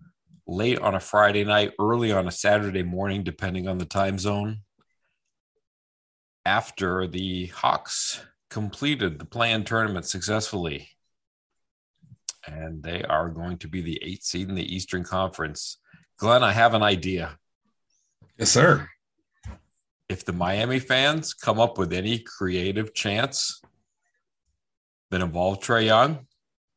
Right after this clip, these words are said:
Speaker 1: they should use a language that he doesn't understand. Czech,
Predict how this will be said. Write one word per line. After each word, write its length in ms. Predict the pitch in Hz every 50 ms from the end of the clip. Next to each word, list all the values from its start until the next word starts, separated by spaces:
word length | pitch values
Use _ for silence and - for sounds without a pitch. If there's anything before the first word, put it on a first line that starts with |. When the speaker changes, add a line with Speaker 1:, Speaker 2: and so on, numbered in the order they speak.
| _ _
Speaker 1:
they 100 | - 85
should 240 | 90 - - 90 82
use 220 | 92 110 117 110 110
a 80 | 98
language 560 | 90 85 85 87 92 101 101 92 92 90 80
that 160 | 80 85 80 80
he 100 | 90 80
doesn't 300 | 82 90 87 87 - -
understand. 720 | - 80 80 82 - - - 76 73 80 76 73 71 - - _ _ _ _ _ _ _ _ _ _ _ _ _ _ _ _ _ _ -
Czech, 460 | - - 107 101 104 101 - -